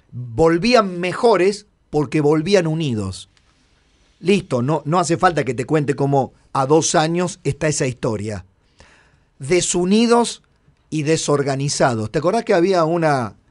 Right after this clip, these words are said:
una agrupación que llamaba Unidos y Organizados? Bueno, desunidos, desorganizados, peleados, hundidos y fracasando. Así están los que dijeron estar unidos.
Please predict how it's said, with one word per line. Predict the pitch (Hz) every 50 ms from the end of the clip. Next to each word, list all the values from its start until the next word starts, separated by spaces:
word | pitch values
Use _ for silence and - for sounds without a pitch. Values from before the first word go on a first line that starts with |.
| _ _ _ _ _ _
una | 139 151 156 147
agrupación | 135 127 127 131 123 120 131 117 - 170 175
que | 151
llamaba | 127 131 131 139 143 139
Unidos | 131 127 131 139 151 160 156 143 120
y | 120
Organizados? | 120 117 117 117 120 120 120 160 165 170 165 139 113
Bueno, | 110 127 117 107 107 101 -
desunidos, | 127 123 170 160 143 - 160 160 175 196 220 220 214 220 220 208 208 - _ _ _ _ _ _ _
desorganizados, | 123 120 151 143 - - 143 135 143 139 139 143 139 - - 190 185 180 180 185 190 185 - - _ _ _ _ _ _ _ _ _ _ _ _
peleados, | _ 175 160 151 175 185 202 208 214 214 214 220 220 208 - - _ _ _ _ _ _ _ _ -
hundidos | 180 185 185 185 180 185 233 226 226 214 220 220 208 214 - - _ _ _ _ _ _ _ _
y | - 160
fracasando. | - - 165 160 - 151 - - - 131 117 101 98 101 95 95 - _ _ _ _ _
Así | - 147 151 - 220 226
están | 226 220 - 220 208 220 226 233 233 _ _
los | - 147 143 139
que | - 156 151
dijeron | 151 160 156 - - 196 196 196 175
estar | 151 147 - 190 175
unidos. | 175 170 170 175 160 135 127 120 110 - - -